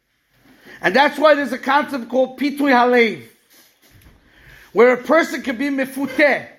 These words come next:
he can be seduced against his intellect, against his smartness and his logic. So let's take an example, okay? You go into a store where they sell suits,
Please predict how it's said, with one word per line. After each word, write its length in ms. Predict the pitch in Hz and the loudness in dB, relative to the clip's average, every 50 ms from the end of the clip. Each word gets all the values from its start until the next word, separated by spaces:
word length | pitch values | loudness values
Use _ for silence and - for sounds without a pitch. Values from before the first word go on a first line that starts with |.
| _ _ _ _ _ - | _ _ _ _ _ -20
he 60 | 208 | -12
can 160 | 160 240 233 | -10 -8 -6
be 120 | 196 277 | -4 -4
seduced 680 | 269 - - 302 262 240 320 277 233 143 - - - - - - _ _ - | -4 -4 -6 -6 -4 -2 -2 -2 -2 -4 -8 -14 -18 -20 -20 -20 _ _ -4
against 560 | 247 - - 339 349 339 - - - - - | -2 0 2 2 0 0 -2 -8 -14 -14 -12
his 160 | 269 277 220 | -10 -10 -10
intellect, 540 | 311 294 254 - - 185 175 165 139 - - _ _ _ _ _ _ _ - - - - _ _ - | -8 -8 -10 -10 -10 -14 -14 -14 -16 -20 -20 _ _ _ _ _ _ _ -20 -20 -20 -20 _ _ -4
against 640 | 262 196 175 175 320 320 320 302 262 - - - - | -4 -2 2 2 2 2 2 0 -6 -12 -18 -14 -10
his 360 | 208 240 233 - - - - | -8 -8 -8 -10 -14 -20 -20
smartness 680 | - 190 202 214 214 - 226 - 175 165 147 - - 180 | -16 -10 -6 -6 -6 -6 -8 -12 -16 -16 -16 -16 -14 -12
and 120 | 175 190 | -12 -10
his 140 | 185 156 151 | -10 -10 -8
logic. 360 | 175 180 147 - - - - - - - - _ - - - - - - | -6 -6 -6 -6 -10 -14 -18 -18 -20 -20 -20 _ -20 -20 -20 -20 -20 -4
So 120 | - 226 226 | -2 2 2
let's 240 | 254 277 269 - | 4 2 2 0
take 200 | - 285 269 - | 0 -2 0 0
an 100 | 240 240 | -2 -2
example, 560 | 226 208 165 147 202 185 175 147 - 170 165 160 | -4 -4 -6 -8 -8 -6 -8 -8 -10 -14 -14 -12
okay? 400 | 160 - 226 240 247 247 233 240 - - _ _ _ _ _ _ _ _ _ _ _ _ _ _ | -4 0 0 0 0 -2 -6 -10 -16 -20 _ _ _ _ _ _ _ _ _ _ _ _ _ _
You 100 | 202 - | -12 -4
go 220 | 190 285 311 330 | 2 2 2 2
into 220 | 349 - - 285 285 | 2 -2 -6 -6 -6
a 40 | 247 | -6
store 440 | - - - - 240 190 156 120 - _ _ - - _ _ _ _ _ _ _ _ _ _ _ _ _ _ _ _ _ _ - _ _ _ _ _ _ _ - - - - - - - _ | -8 -12 -8 -8 -6 -6 -8 -10 -14 _ _ -20 -20 _ _ _ _ _ _ _ _ _ _ _ _ _ _ _ _ _ _ -20 _ _ _ _ _ _ _ -20 -20 -20 -20 -20 -20 -16 _
where 120 | - 185 208 | 0 2 4
they 120 | 233 240 | 4 2
sell 480 | 233 233 - 311 311 302 294 294 277 - | 2 0 2 4 4 6 4 4 0 -4
suits, 760 | - - - - 294 240 156 - - - - - - - | -12 -14 -6 -4 -4 -4 -4 -8 -14 -20 -20 -20 -20 -20